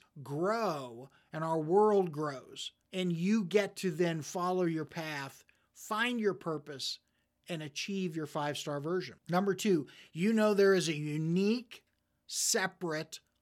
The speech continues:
audience for you. There are people that will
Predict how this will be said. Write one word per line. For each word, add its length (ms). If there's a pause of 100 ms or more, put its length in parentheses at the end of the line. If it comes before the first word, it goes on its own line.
(120)
audience 540
for 180
you. 400 (300)
There 120
are 60
people 320
that 180
will 280